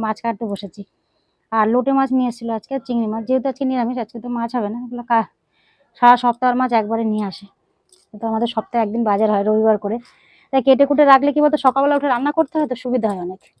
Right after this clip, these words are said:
সেই জন্য বললাম চলো টাইম যখন আছে, চান করার আগে মাছটা কেটে নিই, এমনি মাছ ফাছ কাটলে মাছের গন্ধ হয়ে যায় গায়ে, সেই জন্য কাটতে বসে পড়লাম। আর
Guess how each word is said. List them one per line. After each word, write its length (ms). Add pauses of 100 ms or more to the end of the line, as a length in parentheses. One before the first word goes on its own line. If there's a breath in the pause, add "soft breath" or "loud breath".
(520 soft breath)
সেই 120
জন্য 180
বললাম 220
চলো 140 (220)
টাইম 180 (100)
যখন 220
আছে, 180
চান 200
করার 160
আগে 160
মাছটা 280
কেটে 220
নিই, 100
এমনি 160 (100)
মাছ 180
ফাছ 180
কাটলে 280
মাছের 240
গন্ধ 260
হয়ে 140
যায় 160
গায়ে, 160 (680 loud breath)
সেই 160
জন্য 100 (100)
কাটতে 280
বসে 200
পড়লাম। 260 (1400 soft breath)
আর 60